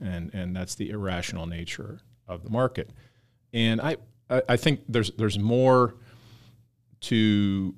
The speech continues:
what gets baked into the market than a single headline. So first of all, I would just make, uh, sort of put that out there for people to consider that, you know, you get an unemployment number, you get a cl-, you know, job, cl-, any, you know, inflation. Um,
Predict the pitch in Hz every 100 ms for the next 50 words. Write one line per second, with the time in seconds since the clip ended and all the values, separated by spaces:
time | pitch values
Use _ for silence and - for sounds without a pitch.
0 | _ - _ - 101 110 - 92 - 98
1 | 90 98 90 85 80 87 82 82 85 101
2 | 92 92 - 95 - 104 90 82 98 85
3 | 80 71 - - 95 87 - 131 - 101
4 | 92 90 82 - 92 80 - _ _ -
5 | 95 - - 87 - - 101 92 85 85
6 | 87 82 78 - 82 - - - - 90
7 | 85 82 - - _ _ _ _ _ _
8 | _ - 104 92 98 87 90 139 85 135
9 | 127 120 113 117 107 98 90 87 85 80
10 | 80 - - _ _ _ _ _ - 127
11 | - 95 82 113 95 87 123 123 - -
12 | - 143 160 - 117 95 90 92 - 131
13 | 123 123 104 - - _ _ _ - 107
14 | 104 101